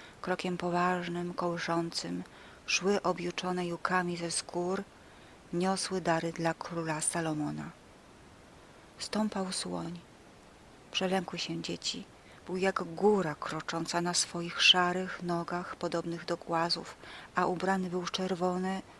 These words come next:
złotem lamowane siodła i czapraki. Kroczyli niewolnicy. Jedni byli brązowi jak drzewo hebanu, inni czarni jak nocne, pochmurne niebo. Nadzy lśniący,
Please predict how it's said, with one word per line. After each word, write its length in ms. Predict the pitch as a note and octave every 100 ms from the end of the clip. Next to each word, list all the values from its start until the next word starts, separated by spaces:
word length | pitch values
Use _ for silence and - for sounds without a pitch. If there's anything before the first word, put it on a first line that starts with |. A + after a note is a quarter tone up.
| -
złotem 580 | D#3+ F3 F#3+ G3 F#3+ F#3
lamowane 560 | F3 E3 E3+ F3 F3 F3
siodła 480 | - F3 F#3 F3+
i 80 | - - -
czapraki. 680 | F3+ - F3 E3 D3 - F3 - - - - - - - - -
Kroczyli 400 | - - G3 G3
niewolnicy. 760 | G3 F#3 F#3 F3+ F3 - - - - - - - - - - - - - - - -
Jedni 360 | G3+ F#3 F#3 E3+
byli 420 | F3 E3+ F3+ F3+
brązowi 560 | D#3+ E3+ E3+ F#3 F3
jak 140 | F3 D#3+
drzewo 320 | - F3+ E3+
hebanu, 580 | E3+ E3 D#3+ D#3+ F#3 G3+ - - - - -
inni 360 | F#3 F3 E3+ F3
czarni 520 | - F3 E3 E3+ E3
jak 260 | E3+ E3 -
nocne, 460 | E3+ E3+ - F3+ F3
pochmurne 640 | - E3 - E3 D#3+ D#3+ D#3+
niebo. 400 | D#3+ D#3 C#3 C#3 - - - - - - - -
Nadzy 360 | E3+ F3+ F3+ F3+
lśniący, 840 | E3+ - F3+ E3+ E3+ E3 - F3+